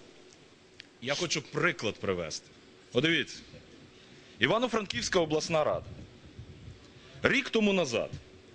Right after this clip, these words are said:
Я просто хочу показати, щоб всі зрозуміли, що те, що я сказав, це є абсолютно реально. Пройшли вибори, сіли. Хто найбільше набрав до обласної ради? Свобода.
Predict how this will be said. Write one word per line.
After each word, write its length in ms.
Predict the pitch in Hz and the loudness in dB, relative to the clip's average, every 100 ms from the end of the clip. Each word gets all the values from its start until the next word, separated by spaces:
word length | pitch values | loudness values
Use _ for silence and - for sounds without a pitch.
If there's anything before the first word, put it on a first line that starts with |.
| - - - | -20 -12 -2
Я 80 | 160 | 0
просто 240 | 254 254 | 0 0
хочу 220 | 247 226 | 0 0
показати, 500 | 196 214 214 240 262 | 0 2 2 2 0
щоб 160 | 185 175 | -2 0
всі 180 | - 214 | 0 0
зрозуміли, 500 | 185 170 196 247 185 | 0 0 2 2 2
що 120 | 175 | 0
те, 160 | 247 | 0
що 140 | 226 202 | 0 0
я 140 | 202 | 0
сказав, 580 | - 196 165 247 202 - - - | 0 -2 0 2 0 -2 -12 -4
це 120 | - | 0
є 100 | 180 - | 2 2
абсолютно 560 | 180 - 220 254 208 | -2 0 0 2 2
реально. 420 | 196 - 135 85 76 - - - - - - - - - - - | 2 0 -2 -4 -12 -20 -20 -20 -20 -20 -20 -20 -20 -20 -8 0
Пройшли 360 | 196 - 277 | 2 2 2
вибори, 340 | 196 110 82 - - - - - | 0 -2 -4 -8 -16 -20 -20 -6
сіли. 400 | - 220 131 78 - - - | 0 2 0 -4 -12 -20 -12
Хто 220 | - 262 | 0 2
найбільше 440 | 254 202 190 - | 4 2 0 2
набрав 280 | 135 131 127 | 0 2 0
до 60 | 117 | 0
обласної 400 | 117 113 123 110 | 0 0 0 2
ради? 260 | 101 80 71 - - - - | 0 -2 -8 -18 -20 -16 -4
Свобода. 520 | - 208 160 120 82 | 2 2 2 0 -4